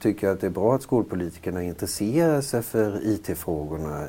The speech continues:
i, eller de nya medierna i undervisningen och ser det som nödvändigt att uppmuntra, mm, på olika sätt, att man använder det och att man utvecklar sig pedagogiskt. Men forskningsresultat är ju många gånger rätt långsamma, och som jag har sagt flera gånger, att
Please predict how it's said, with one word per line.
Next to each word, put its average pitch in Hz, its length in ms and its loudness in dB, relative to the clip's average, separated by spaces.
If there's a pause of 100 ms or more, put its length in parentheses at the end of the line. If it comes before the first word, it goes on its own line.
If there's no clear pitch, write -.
i, 85 160 -4
eller 82 260 -4
de 104 200 0
nya 92 240 2
medierna 80 460 -4
i - 20 -6
undervisningen 85 680 -6
och 85 60 -4
ser 120 280 6
det 92 120 -2
som 92 200 -4
nödvändigt 90 600 -2
att 90 160 -4
uppmuntra, 104 760 -2
mm, 98 200 -6 (440)
på 107 100 0
olika 80 320 -2
sätt, - 380 -6
att 82 140 -6
man 95 120 -2
använder 80 380 -4
det 80 180 -4
och 76 60 -2
att 78 100 -10
man 85 140 -4
utvecklar 85 640 -8
sig 80 160 -10
pedagogiskt. 73 720 -10 (480)
Men 101 100 -4
forskningsresultat 117 920 2
är - 20 0
ju 123 60 4
många 117 200 2
gånger 107 260 2
rätt 104 200 0
långsamma, 117 600 2
och 113 120 2
som 120 160 0
jag 120 60 2
har 117 80 2
sagt 139 300 2
flera 120 180 6
gånger, 107 300 4
att 104 200 -2